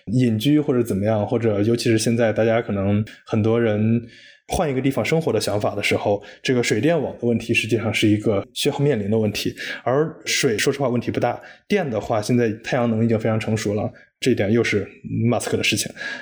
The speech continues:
然后呢，网，Starlink 也可以非常非常好的解决。从这一点上来说，就是本身这个东西的存在会促进这个城市的分化。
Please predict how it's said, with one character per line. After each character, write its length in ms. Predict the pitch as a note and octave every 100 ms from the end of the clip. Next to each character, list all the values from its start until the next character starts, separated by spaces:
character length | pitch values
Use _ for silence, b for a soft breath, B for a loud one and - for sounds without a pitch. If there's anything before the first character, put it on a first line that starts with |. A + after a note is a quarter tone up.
| B
然 120 | B2
后 100 | A#2+
呢， 120 | D#3
网， 220 | D3+ C#3 - A2+ A#2 -
Starlink 480 | - B2+ A#2+ A2 A2+
也 80 | G#2
可 140 | -
以 20 |
非 140 | G#2+ A2+
常 100 | G#2+
非 80 |
常 140 | G#2+ G#2
好 140 | -
的 60 | G#2+
解 140 | G#2+
决。 240 | F#2+ G2+ G#2 - b
从 120 | D3+
这 120 | F3+
一 20 |
点 160 | D3+ G2
上 80 | G2+
来 140 | F#2+
说， 160 | - G#2
就 120 | A2
是 240 | - G#2+ B B B
本 180 | - A2+
身 200 | G#2+ E3+
这 100 | F3+
个 60 | B2+
东 160 | C#3+
西 100 | D#3
的 60 | A#2+
存 260 | - F#2+
在 140 | A2 C#3
会 260 | - F3
促 320 | C#3 - - C3
进 340 | - F3+ G#2+
这 120 | F#2+
个 100 | A2
城 260 | - - A2
市 120 | B2
的 100 | A2
分 180 | - G#2+
化。 160 | -